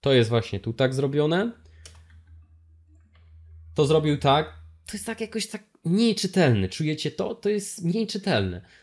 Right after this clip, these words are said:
Natomiast gdy zrobi się tak, że jest co drugi, to jest to jakoś czytelniejsze. Tak po prostu, no, nasz umysł działa. Tak mi się przynajmniej wydaje. Y, od oznacza z angielskiego nieparzyste, czyli wybieraj nam nieparzyste, even, czyli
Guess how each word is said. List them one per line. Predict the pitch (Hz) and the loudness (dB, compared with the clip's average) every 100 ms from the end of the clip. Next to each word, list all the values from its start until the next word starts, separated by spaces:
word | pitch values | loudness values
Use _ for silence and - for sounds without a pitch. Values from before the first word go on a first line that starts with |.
| - | -6
Natomiast | 120 165 175 - - | 0 0 0 -4 -10
gdy | - 143 | -4 -2
zrobi | 123 165 185 | 0 0 0
się | 185 - | -2 -2
tak, | 202 196 151 | -2 -2 0
że | |
jest | 131 - | 0 0
co | 226 | 0
drugi, | 226 180 120 160 233 | 2 2 0 -2 -4
to | - | -4
jest | 214 240 | -2 -2
to | |
jakoś | 226 - - | -2 -2 -6
czytelniejsze. | 202 208 202 147 120 127 | 2 4 6 4 2 0
Tak | 175 175 | -2 -2
po | 175 | -4
prostu, | 185 - 185 180 180 | -4 -4 0 2 2
no, | 175 180 - - | 2 0 -6 -12
nasz | 156 160 175 175 | -6 0 0 2
umysł | 180 151 101 - | 2 2 2 0
działa. | 101 92 | 0 0
Tak | 120 127 | -2 -4
mi | 139 | -4
się | 131 | -4
przynajmniej | - 107 107 98 | -4 -4 -4 -4
wydaje. | 95 98 85 110 - - - - 123 - | -4 -6 -6 -10 -16 -20 -20 -18 -14 0
Y, | 120 117 - - | 4 4 2 4
od | 226 226 | 4 4
oznacza | 180 185 185 185 | 0 0 0 0
z | |
angielskiego | 180 175 180 180 170 170 | 0 0 -2 0 0 2
nieparzyste, | 175 185 185 170 180 - | 6 6 4 2 0 -2
czyli | - 139 131 | -4 -2 0
wybieraj | 170 196 190 | 4 6 6
nam | 175 175 170 | 4 2 0
nieparzyste, | 156 175 185 175 160 143 117 - 208 - | 2 6 6 4 0 2 -2 0 0 0
even, | 185 165 131 117 117 - _ | -2 0 2 2 0 -8 _
czyli | - 165 120 - | -2 0 0 -6